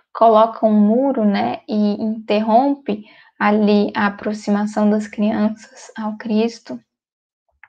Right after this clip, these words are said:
que nós possamos ser aquele outro terceiro que pega na mão da criança e a leva pra mais próximo de Jesus.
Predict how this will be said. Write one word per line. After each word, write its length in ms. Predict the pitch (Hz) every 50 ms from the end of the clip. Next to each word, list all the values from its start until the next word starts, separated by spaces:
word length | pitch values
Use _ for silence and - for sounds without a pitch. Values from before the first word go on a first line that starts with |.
| _ - - - - _ _ _ _ _ _ _ -
que 60 | -
nós 240 | 233 226 226 240 240
possamos 640 | - - 240 247 247 - - 247 240 240 240 240 -
ser 460 | - - 214 214 220 233 254 269 - _
aquele 460 | - 220 220 220 - 240 240 240 247
outro 280 | 240 247 254 254 - - _
terceiro 680 | 269 262 262 254 - - - 208 202 214 226 226 220
que 80 | 233
pega 460 | 226 214 - _ 214 208 233 240 240 240
na 120 | 240 233
mão 220 | 226 233 226 220
da 80 | 220 226
criança 680 | 220 - - 214 214 202 196 202 208 214 214 - -
e 140 | 220 220 226
a 80 | 226 226
leva 340 | 214 214 196 196 214 214 214
pra 160 | 214 220 214
mais 240 | 202 196 196 208 208
próximo 580 | - - - 196 196 214 214 - 208 202 196 196
de 180 | 190 202 202
Jesus. 600 | 202 202 202 202 196 214 233 202 214 214 - -